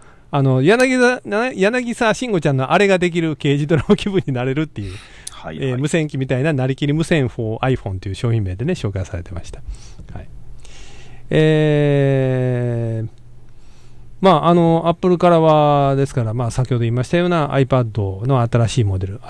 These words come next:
Speaker 1: 新しいiPadとね、それからApple ティーブイが三月でした。はい。
Speaker 2: はい。
Speaker 1: えー、そして四月、四月もね、たくさんありましたよ。こんな感じで。もう、もういちいち出すのやめときますけど。はい。四月、あの、松尾さんも見に行ったという、あの、シャープ堺工場。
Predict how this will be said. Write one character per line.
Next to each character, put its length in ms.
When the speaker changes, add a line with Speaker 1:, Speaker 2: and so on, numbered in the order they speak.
Speaker 1:
新 200
し 160
い 40
iPad 300
と 360
ね、 120
そ 60
れ 40
か 80
ら 60
Apple 240
テ 140
ィ 20
ー 40
ブ 60
イ 40
が 80
三 220
月 220
で 140
し 120
た。 180
は 180
い。 40
Speaker 2:
は 100
い。 60
Speaker 1:
え 340
ー、 40
そ 120
し 60
て 100
四 180
月、 300
四 160
月 240
も 160
ね、 420
た 100
く 80
さ 120
ん 140
あ 40
り 100
ま 120
し 80
た 80
よ。 160
こ 80
ん 40
な 80
感 160
じ 60
で。 60
も 140
う、 40
も 180
う 60
い 80
ち 80
い 60
ち 140
出 140
す 100
の 80
や 140
め 80
と 80
き 100
ま 100
す 100
け 100
ど。 100
は 140
い。 140
四 180
月、 360
あ 100
の、 160
松 240
尾 60
さ 120
ん 80
も 120
見 120
に 60
行 100
っ 20
た 120
と 100
い 60
う、 160
あ 80
の、 260
シ 160
ャ 60
ー 40
プ 120
堺 320
工 180
場。 180